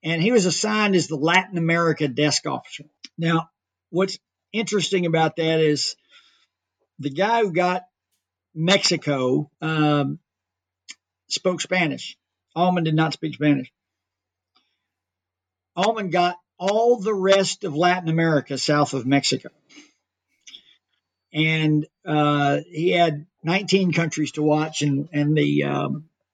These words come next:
the other guy only had one. Uh, he went into that like he went into everything else with great detail, and, uh, uh, he was dealing with,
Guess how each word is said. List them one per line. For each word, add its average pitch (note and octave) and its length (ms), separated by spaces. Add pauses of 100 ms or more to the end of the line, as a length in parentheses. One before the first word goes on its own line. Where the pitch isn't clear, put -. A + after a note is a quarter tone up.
(260)
the D#3+ 140
other D#3+ 120
guy E3 160
only D#3 240
had C#3+ 180
one. D#3 320 (680)
Uh, D#3+ 300 (1040)
he F#3+ 160
went G#3 220
into G3 200
that F3+ 420
like D#3+ 180
he E3+ 80
went E3+ 200
into E3 180
everything D#3+ 460
else D#3 320
with C#3+ 200
great D3+ 320
detail, D3+ 640
and, C3 200 (640)
uh, C#3 340 (640)
uh, C#3+ 260
he D#3 260
was C#3+ 140
dealing D#3+ 300
with, D#3 200